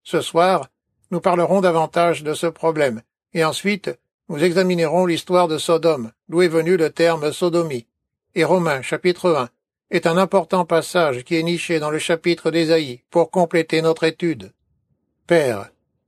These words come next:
tandis que nous concluons ce matin, nous sommes les premiers à reconnaître qu'il s'agit d'un sujet désagréable et repoussant. Nous n'aimons même pas nous attarder dessus.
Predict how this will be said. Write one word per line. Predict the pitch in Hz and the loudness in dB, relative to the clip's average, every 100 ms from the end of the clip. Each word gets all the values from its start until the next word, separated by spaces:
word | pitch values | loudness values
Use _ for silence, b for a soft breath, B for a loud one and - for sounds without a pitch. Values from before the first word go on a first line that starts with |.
| - | -2
tandis | 175 196 | 0 2
que | 202 175 | 0 0
nous | 170 | 0
concluons | 196 190 180 165 180 | 0 -2 0 2 2
ce | 175 | 0
matin, | 151 143 - 151 170 _ _ _ _ - | 0 0 -2 -6 -8 _ _ _ _ -2
nous | 180 | 0
sommes | - 214 185 | 2 2 2
les | 165 | 0
premiers | - 170 180 | 0 2 2
à | 196 | 2
reconnaître | 160 160 160 165 190 160 | 2 0 -2 0 -2 -2
qu'il | 143 165 | -4 -4
s'agit | - 160 170 190 | 0 0 2 -2
d'un | 160 143 | -2 -4
sujet | 180 156 180 | -4 0 0
désagréable | 165 151 165 143 156 123 113 110 - | 2 2 2 2 0 0 -4 -14 -4
et | 151 | 0
repoussant. | 160 165 170 160 151 117 _ _ _ _ - | 0 0 -4 -4 -6 -6 _ _ _ _ -6
Nous | 175 | 0
n'aimons | 180 190 190 | 2 2 4
même | 170 170 | 2 0
pas | 190 196 | 0 0
nous | 160 160 | 2 0
attarder | 165 165 147 165 | 2 0 0 -2
dessus. | 160 160 151 127 | -2 -4 -8 -12